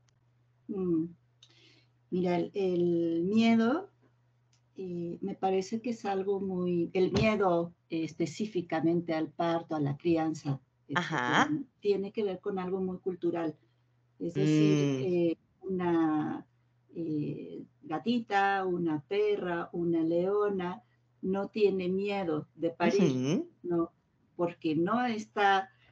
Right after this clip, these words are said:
Speaker 1: bombardeada, como dices tú, de
Speaker 2: Justo.
Speaker 1: información. Tiene miedo cuando hay una amenaza real. Entonces, eh, culturalmente todo esto podemos vivirlo como amenazas. Desde si
Speaker 2: Ujú.
Speaker 1: voy a ser buena mamá o no,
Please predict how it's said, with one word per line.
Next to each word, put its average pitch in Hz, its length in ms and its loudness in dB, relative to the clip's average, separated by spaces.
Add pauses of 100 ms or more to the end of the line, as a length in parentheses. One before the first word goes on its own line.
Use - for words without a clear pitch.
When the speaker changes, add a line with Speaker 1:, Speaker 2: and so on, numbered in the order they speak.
(180)
Speaker 1:
bombardeada, 190 720 6
como 165 200 -2
dices 170 440 -4
tú, 190 160 2
de 175 180 0
Speaker 2:
Justo. 139 420 2 (100)
Speaker 1:
información. 170 480 -2 (240)
Tiene 214 280 4
miedo 269 340 6
cuando 180 240 2
hay 180 100 4
una 185 160 2
amenaza 165 640 2
real. 160 340 0 (440)
Entonces, 175 720 -2
eh, 170 220 -4
culturalmente 226 720 0
todo 220 380 0
esto 214 640 0 (180)
podemos 196 340 -2
vivirlo 202 460 0
como 185 220 0
amenazas. 165 800 0 (440)
Desde 156 480 6
si 160 140 4
Speaker 2:
Ujú. - 20 4
Speaker 1:
voy 427 200 4
a 392 100 -2
ser 392 280 -2
buena 170 340 2
mamá 175 580 2
o 165 160 2
no, 208 720 0